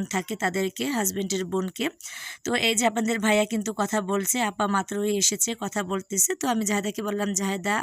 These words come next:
বড় আপা আসছে।" তারপরে বলল, "তো, আহ, ভালোই হয়েছে।" এরপরে যে আমি কিন্তু already ভাত বসিয়ে দিয়েছি, আর দুপুরে রান্নাবান্না যা করব সেগুলো, আহ, কাটাকাটি করে নিয়েছি। এখানে যে ছোট মাছ, আহ,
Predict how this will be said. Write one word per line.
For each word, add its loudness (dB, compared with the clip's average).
বড় 0
আপা 0
আসছে।" 0
তারপরে 2
বলল, 2
"তো, 0
আহ, 4
ভালোই 4
হয়েছে।" 2
এরপরে 4
যে 2
আমি 4
কিন্তু 0
already 4
ভাত 4
বসিয়ে 2
দিয়েছি, 2
আর 4
দুপুরে 0
রান্নাবান্না 4
যা 2
করব -2
সেগুলো, 2
আহ, -2
কাটাকাটি -2
করে 0
নিয়েছি। 0
এখানে -2
যে -2
ছোট 0
মাছ, 4
আহ, 4